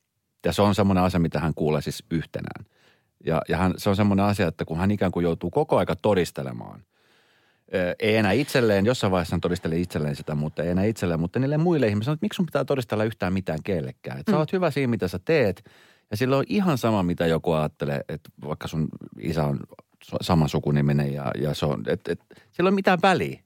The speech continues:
Speaker 2: Mm.
Speaker 1: Et keskityt vaan siihen omaan tekemiseen. Sanoit niin, että kun hän on yrittänytkin tehdä niin, mutta kyllä se vailla vaikuttaa.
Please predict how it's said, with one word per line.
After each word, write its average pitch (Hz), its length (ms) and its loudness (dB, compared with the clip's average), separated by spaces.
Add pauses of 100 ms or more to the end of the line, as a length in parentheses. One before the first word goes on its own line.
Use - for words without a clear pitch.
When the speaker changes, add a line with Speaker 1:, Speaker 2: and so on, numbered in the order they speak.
(120)
Speaker 2:
Mm. 214 100 2
Speaker 1:
Et 180 60 0
keskityt 139 360 -4
vaan 131 140 0
siihen 135 200 0
omaan 113 220 0
tekemiseen. 90 340 0
Sanoit 110 220 -4
niin, 170 120 2
että 147 100 -4
kun 143 120 -2
hän 160 160 2 (800)
on 143 140 0
yrittänytkin 82 560 0
tehdä 78 220 -2
niin, 78 200 0
mutta 80 260 -4
kyllä - 140 0
se 143 100 0
vailla 120 320 2
vaikuttaa. - 600 -4